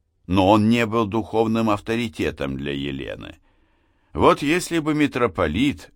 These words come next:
главный представитель западно-русской православной церкви,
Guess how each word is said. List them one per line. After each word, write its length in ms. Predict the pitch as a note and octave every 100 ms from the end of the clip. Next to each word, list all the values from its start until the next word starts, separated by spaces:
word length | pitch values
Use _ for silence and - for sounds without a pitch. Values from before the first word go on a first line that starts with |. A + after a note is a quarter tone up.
| -
главный 680 | D2+ F#2 G#2 G#2+ F#2 G2 F#2
представитель 840 | F#2 E2+ - E2 D#2+ F2 F2 F2+
западно-русской 920 | D#2+ E2+ D#2 D#2+ D#2+ D#2 E2 D#2+ E2+
православной 720 | D#2+ D#2+ D2 C#2+ D#2 D2+ D#2+ D#2
церкви, 640 | D#2 D2 C2+ D2 D2+